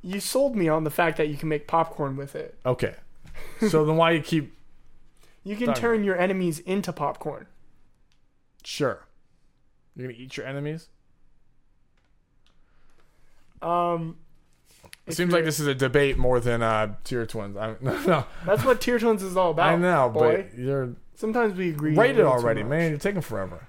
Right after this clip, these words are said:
Speaker 1: It's hard because it's, it's really boring to look at. It just is.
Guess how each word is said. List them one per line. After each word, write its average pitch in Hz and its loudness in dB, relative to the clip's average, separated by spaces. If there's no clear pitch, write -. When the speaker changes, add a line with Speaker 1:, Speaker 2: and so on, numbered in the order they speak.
Speaker 1:
It's 214 0
hard 269 2
because 185 -2
it's, - -4
it's 190 -2
really 220 2
boring 160 0
to 156 -8
look 143 -6
at. - -14
It 190 -10
just 254 -6
is. 254 -2